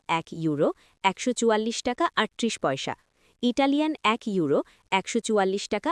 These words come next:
আটত্রিশ পয়সা, ব্রিটেনের এক পাউন্ড একশো তেষট্টি টাকা একানব্বই পয়সা,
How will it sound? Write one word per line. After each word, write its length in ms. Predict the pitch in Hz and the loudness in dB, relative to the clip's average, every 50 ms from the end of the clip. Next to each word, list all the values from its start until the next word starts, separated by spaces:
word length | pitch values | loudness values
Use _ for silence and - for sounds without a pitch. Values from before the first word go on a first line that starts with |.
| - - | -2 -2
আটত্রিশ 380 | 214 208 - _ - 190 - - - | -2 -4 -4 _ -4 -4 -4 -2 -2
পয়সা, 300 | 147 135 135 - - - - _ _ _ _ _ _ _ - | -4 -4 -4 -4 -8 -10 -10 _ _ _ _ _ _ _ -4
ব্রিটেনের 480 | 190 185 196 180 - 202 190 190 190 180 | 0 0 0 2 2 0 0 2 0 0
এক 160 | 160 160 - - | -2 -2 -4 -4
পাউন্ড 320 | - 156 143 156 220 349 - - _ _ _ _ - | -2 0 0 0 0 -2 -2 -4 _ _ _ _ -2
একশো 280 | 294 302 - - - 269 | -2 -2 0 -2 -2 -2
তেষট্টি 440 | - 254 247 - - 262 - - 277 | 0 0 -2 -2 -2 -4 -4 -4 -2
টাকা 260 | - 277 254 - 320 339 - - | -2 -2 -2 -2 -2 -4 -2 -2
একানব্বই 500 | 240 - - 233 208 170 143 139 147 139 | -2 -2 0 0 0 0 0 0 -2 -2
পয়সা, 360 | - 143 139 139 - - 135 | -2 -2 -2 -2 -4 -6 -8